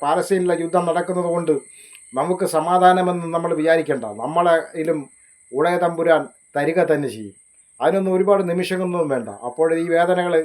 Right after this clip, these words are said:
എല്ലാ രാജ്യങ്ങളും അനുഭവിക്കും, എല്ലാവ-, എല്ലാ, എല്ലാ, എല്ലാവന്മാർക്കും വെച്ചിട്ടുണ്ട്. ഒരു, ഒരു രാജ്യത്തിന് വേണ്ടി മാത്രമല്ല, ആ രാജ്യം ഇന്ന്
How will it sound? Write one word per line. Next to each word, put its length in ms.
എല്ലാ 200
രാജ്യങ്ങളും 560
അനുഭവിക്കും, 520
എല്ലാവ-, 520
എല്ലാ, 200
എല്ലാ, 260
എല്ലാവന്മാർക്കും 640
വെച്ചിട്ടുണ്ട്. 460
ഒരു, 120
ഒരു 120
രാജ്യത്തിന് 400
വേണ്ടി 180
മാത്രമല്ല, 300
ആ 180
രാജ്യം 400
ഇന്ന് 200